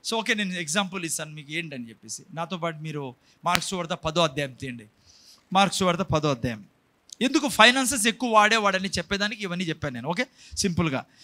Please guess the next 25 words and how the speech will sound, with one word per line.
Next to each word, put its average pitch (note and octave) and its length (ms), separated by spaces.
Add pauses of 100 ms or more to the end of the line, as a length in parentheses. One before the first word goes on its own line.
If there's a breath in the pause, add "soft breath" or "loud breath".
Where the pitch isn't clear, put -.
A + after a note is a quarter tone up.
(120)
ఓకే, A#3+ 180
ఈ - 20
సమయంలో C4 380
మనం A3 220
చూసుకుందాం. G3+ 500 (1400 loud breath)
మార్క్స్ B3 320
సువార్త G#3 460 (460)
పదో A#3 140
అధ్యాయంలో E3 680 (380)
మీరు E3 140
తీసినట్లయితే D#3+ 920 (580 loud breath)
చాలా C#4 220
మంచి C#4 540
స్టోరీ A#3+ 480
ఒకటి F#3 260
రాయబడింది E3 380
ఆడ. A#2 100 (280)
నేను E3 180
already F#3 260
చెప్పా, G3+ 320
యేసు F3+ 220
ప్రభు F#3 220 (100)
చాలా F#3 200
స్టోరీస్ G3 480
ద్వారా, E3+ 300